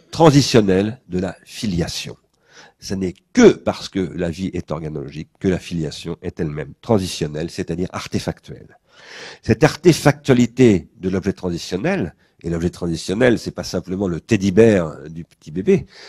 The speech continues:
c'est aussi la croix du chrétien, c'est aussi le chant de Pompidou, tout ça, ce sont des objets transitionnels, c'est, c'est Winnicott qui dit ça, c'est pas moi, hein. Moi-même, j'ai essayé de montrer que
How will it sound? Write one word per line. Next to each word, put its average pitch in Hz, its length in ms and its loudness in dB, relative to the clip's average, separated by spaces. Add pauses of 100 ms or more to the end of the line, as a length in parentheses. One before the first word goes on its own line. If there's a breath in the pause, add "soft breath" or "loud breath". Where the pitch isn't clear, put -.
(160 loud breath)
c'est - 240 -8
aussi 95 280 -4
la 90 140 2
croix 110 300 0
du 87 100 -6
chrétien, - 560 -6
c'est - 280 -16
aussi 127 460 -6
le 80 160 -4
chant 101 180 -8
de 90 60 -8
Pompidou, 95 600 -8 (120)
tout 185 120 -2
ça, 151 180 0
ce 104 140 -8
sont 104 120 -8
des 92 120 -2
objets 87 180 -2
transitionnels, - 540 -8
c'est, - 100 -18
c'est 92 160 -8
Winnicott 98 460 -6
qui - 80 -20
dit 76 80 -14
ça, 78 120 -12
c'est - 100 -20
pas - 100 -12
moi, 160 260 -6 (120)
hein. 135 100 -12 (1040 loud breath)
Moi-même, 90 280 0
j'ai 82 140 -4
essayé 78 260 -6
de 80 40 -12
montrer 82 380 -6
que 78 260 -10